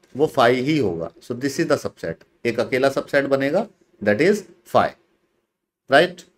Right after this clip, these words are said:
I hope this question is clear to you। How to make the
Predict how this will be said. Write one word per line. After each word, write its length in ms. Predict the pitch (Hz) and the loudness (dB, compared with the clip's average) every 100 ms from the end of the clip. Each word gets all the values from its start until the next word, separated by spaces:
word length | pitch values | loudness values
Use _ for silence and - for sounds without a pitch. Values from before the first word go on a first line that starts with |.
| - _ - | -20 _ 2
I 120 | 127 | 6
hope 200 | 151 175 | 6 4
this 100 | 175 175 | 0 0
question 320 | 156 160 170 | 0 0 -2
is 80 | 170 | -2
clear 260 | 151 147 147 | 0 0 0
to 80 | 151 | 0
you। 160 | 151 202 - _ _ _ _ _ _ _ _ _ - _ - | 0 -2 -6 _ _ _ _ _ _ _ _ _ -20 _ 4
How 80 | 131 135 | 4 4
to 80 | |
make 240 | 156 151 135 | 0 0 2
the 100 | 170 | 0